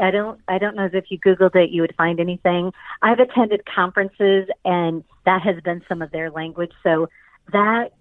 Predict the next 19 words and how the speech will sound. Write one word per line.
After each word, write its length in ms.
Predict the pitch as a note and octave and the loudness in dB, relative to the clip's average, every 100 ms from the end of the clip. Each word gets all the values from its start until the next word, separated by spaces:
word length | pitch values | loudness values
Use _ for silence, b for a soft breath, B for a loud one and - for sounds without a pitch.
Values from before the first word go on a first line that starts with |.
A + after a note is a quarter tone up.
| - | 0
is 460 | G3 F#3 F3+ F3 E3 - _ - | 2 4 4 2 -4 -20 _ -8
my 440 | F3 E3+ F3+ F3+ | -2 2 2 2
language, 420 | E3+ E3+ E3 E3 D#3+ | 2 0 0 -2 0
not 220 | D3+ D3+ | -4 -2
necessarily 760 | E3+ D#3+ D3 D#3 D#3 D#3 C#3 - | -6 -8 -6 -4 -4 -4 -6 -8
a 80 | D#3+ | -4
book 260 | E3 D#3 - | 0 0 -2
or 200 | D#3 D3 | -2 0
a, 300 | D3 C#3+ C#3 - - | 2 0 -2 -8 -14
a 80 | D3+ - | -8 -6
certain 180 | C#3+ D3+ | -6 -6
test 260 | D#3 C3 - | -6 -6 -6
that 120 | - | -12
people 280 | - E3 E3 | -12 -12 -10
can 160 | - E3 | -6 -2
take. 180 | E3 - B B - | -2 -4 B B 0
A 80 | |
lot 320 | G#3 G#3+ A#3 | 2 2 4
of 100 | D4 | 4